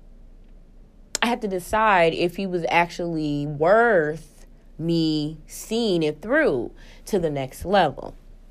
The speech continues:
Now, I don't know how all women operate, and I'm not here to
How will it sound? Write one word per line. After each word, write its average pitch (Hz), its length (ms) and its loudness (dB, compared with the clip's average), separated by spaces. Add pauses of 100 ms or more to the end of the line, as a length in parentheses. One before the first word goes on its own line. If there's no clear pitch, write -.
(440)
Now, 180 380 6
I 190 140 8
don't 285 140 4
know 269 140 6
how 262 220 4
all 240 300 8
women 269 260 4
operate, 240 580 4
and 220 120 0
I'm 208 160 2
not 214 180 2
here 214 260 0
to 208 600 -2